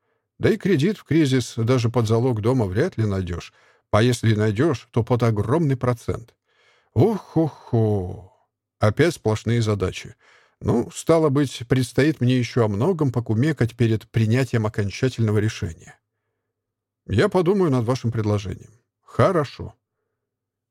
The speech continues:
Николай Иванович какое-то время серьёзно и внимательно смотрел мне в глаза.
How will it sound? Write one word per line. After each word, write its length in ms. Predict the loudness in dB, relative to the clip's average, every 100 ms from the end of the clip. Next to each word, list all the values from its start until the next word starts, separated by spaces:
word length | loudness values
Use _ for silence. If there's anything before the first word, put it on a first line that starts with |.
| -4
Николай 400 | -2 2 2 2
Иванович 320 | 0 -2 -6
какое-то 460 | -8 -4 -2 0 0
время 240 | 0 0
серьёзно 600 | -2 0 2 2 0 -2
и 40 |
внимательно 500 | -4 -2 -2 -2 -6
смотрел 460 | -8 -8 -6 -2 -2
мне 180 | 0 -2
в 60 |
глаза. 420 | -2 -2 -2 -6